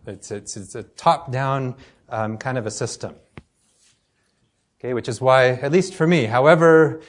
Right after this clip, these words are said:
we conceive of how our world was created, um, I, I,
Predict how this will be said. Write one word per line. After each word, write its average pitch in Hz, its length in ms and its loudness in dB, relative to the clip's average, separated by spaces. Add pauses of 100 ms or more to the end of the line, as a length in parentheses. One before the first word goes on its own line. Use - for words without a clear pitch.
(140)
we 143 140 -2
conceive 127 640 -4
of 107 360 -6 (580)
how 123 200 0
our 127 100 4
world 135 240 -2
was 123 160 -8
created, 131 580 -6 (400)
um, 104 280 -10
I, 104 80 -8
I, 107 320 -14